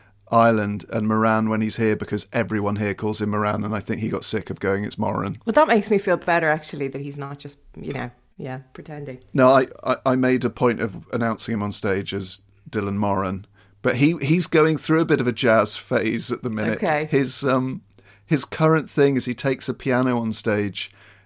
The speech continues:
Speaker 1: and plays it despite not being able to play the piano.
Speaker 2: <laughs> Yeah.
Speaker 1: And it's, it's, <laughs> it's an interesting experience.
Speaker 2: Is he having a jazz crisis? Maybe that's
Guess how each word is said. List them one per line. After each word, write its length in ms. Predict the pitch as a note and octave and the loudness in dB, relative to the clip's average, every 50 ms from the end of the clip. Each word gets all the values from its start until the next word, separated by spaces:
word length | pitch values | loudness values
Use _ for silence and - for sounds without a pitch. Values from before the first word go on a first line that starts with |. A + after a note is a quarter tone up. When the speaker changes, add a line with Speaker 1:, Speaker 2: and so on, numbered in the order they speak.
| _ _ - | _ _ -2
Speaker 1:
and 160 | A#2+ A2+ - | -2 -2 -2
plays 360 | - C3 B2+ A#2+ B2 A#2 G#2+ | 0 2 2 4 4 2 2
it 160 | A2+ G#2+ - - | 0 -2 -2 -4
despite 720 | - A#2+ - - - - - A#2+ A#2 A2 - - - - - _ _ _ - - | -2 -2 0 0 0 2 4 4 4 4 2 -4 -8 -8 -8 _ _ _ -10 -6
not 360 | C3 B2+ B2 A#2+ A#2 - - | -2 0 2 2 2 2 0
being 180 | B2 A#2 A2+ A#2 | 0 2 2 2
able 160 | A2+ G#2 A2 | 2 0 -2
to 80 | - - | -4 -6
play 180 | - A#2+ G#2+ | -2 0 0
the 80 | G#2+ G#2 | 0 -2
piano. 580 | - - A2 G#2+ G#2+ G#2 G2+ F#2+ - F2+ - - | -2 -2 0 0 0 0 0 2 2 0 0 0
Speaker 2:
<laughs> 60 | - - - - - - - _ _ D#4+ - - - D#4 - - - - | -4 -6 -6 -8 -18 -18 -18 _ _ -14 -14 -8 -4 -4 -4 -4 -6 -8
Yeah. 100 | C#4+ - | -4 0
Speaker 1:
And 280 | - A#2 A2+ - - - - | 2 2 2 2 0 -2 -2
it's, 300 | - - - - - - - _ _ _ _ - - _ _ _ _ _ - | -2 -2 -2 -2 -6 -6 -8 _ _ _ _ -20 -20 _ _ _ _ _ -2
it's, 260 | - G3+ - - - C#3+ - _ - - - | -2 0 0 0 -2 -4 -6 _ -10 -8 -8
<laughs> 300 | - - - - - - | -10 -12 -14 -16 -10 -8
it's 160 | - - - D3+ | -6 -4 -2 -2
an 60 | C#3+ | 0
interesting 480 | D#3+ F3+ F3 - D3 C3 - D3 B2+ | 0 0 0 -2 -2 -2 -2 -2 -2
experience. 920 | A2+ - - - - - B2+ C3 B2 A2+ G#2 - E2+ E2 - - - - - | -2 -4 -4 -6 -2 2 2 4 4 2 0 -4 -6 -8 -8 -6 -6 -6 -4
Speaker 2:
Is 80 | G#3+ | -2
he 80 | G3 A#3 | 0 2
having 220 | G#3+ A3 G#3+ A3 G#3+ | 4 4 6 6 4
a 40 | G3 | 4
jazz 320 | - G3+ F#3+ F#3+ F#3 - | 6 6 4 4 4 2
crisis? 760 | - - - F#3+ F3+ F#3 F#3+ G3 - - B2+ C#3 C3+ - - | -2 -4 0 2 4 6 4 4 2 0 -2 -2 -4 -8 -6
Maybe 260 | - F3 E3+ E3+ F#3+ | -4 -2 -2 -2 -2
that's 360 | F3+ E3 F3 A3+ - - - | 0 2 2 2 2 0 -4